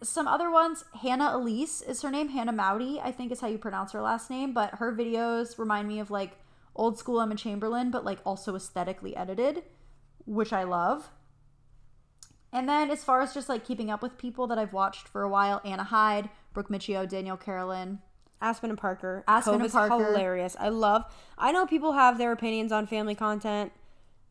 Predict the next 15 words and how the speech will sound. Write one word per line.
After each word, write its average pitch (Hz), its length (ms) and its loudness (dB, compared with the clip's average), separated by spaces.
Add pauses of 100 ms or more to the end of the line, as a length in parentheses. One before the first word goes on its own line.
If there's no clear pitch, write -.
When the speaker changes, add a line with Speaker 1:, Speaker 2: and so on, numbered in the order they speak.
(160)
Speaker 2:
I 247 520 6 (400)
love 214 520 4
getting 214 220 2
to 196 80 -6
see, 214 200 -2
like, 185 220 -2 (220)
kids 202 360 -2 (320)
blossom 202 360 2
and, 196 60 -2
like, 190 140 -4
their 202 100 2
personalities 185 680 -2
that 175 100 -4
they 185 100 -8
get. 190 240 -8